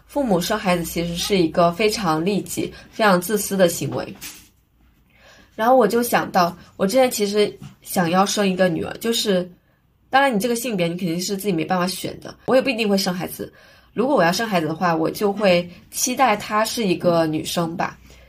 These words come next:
一方面我觉得我是一个女性，我觉得我是一个女权主义者，我就是更爱女孩子胜过于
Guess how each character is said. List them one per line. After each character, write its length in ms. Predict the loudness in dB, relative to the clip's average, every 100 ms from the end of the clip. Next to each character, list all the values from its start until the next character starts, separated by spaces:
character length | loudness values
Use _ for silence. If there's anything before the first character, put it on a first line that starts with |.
| _
一 100 | -2
方 180 | 2 4
面 160 | 2
我 120 | 2 0
觉 140 | -2
得 180 | 0 0
我 140 | 0
是 200 | 0 -2
一 60 | -2
个 140 | -2
女 180 | -2 -2
性， 340 | -6 -4 -4 -4 -10 -10 -2
我 80 |
觉 80 | 2
得 60 | 4
我 60 |
是 140 | 4 2
一 60 |
个 360 | 2 4 4 2 -4 -6
女 100 | -4
权 220 | -2 -2
主 120 | 2
义 140 | 2 2
者， 220 | -2 -6 -10 -20 -20 -20 -4
我 120 | 2 2
就 140 | 2
是 460 | -2 0 2 2 2
更 200 | 2 2
爱 160 | 2
女 140 | 0 -2
孩 320 | -4 -6 -6
子 200 | -6 -6
胜 240 | -2 -2
过 120 | 0
于 120 | 2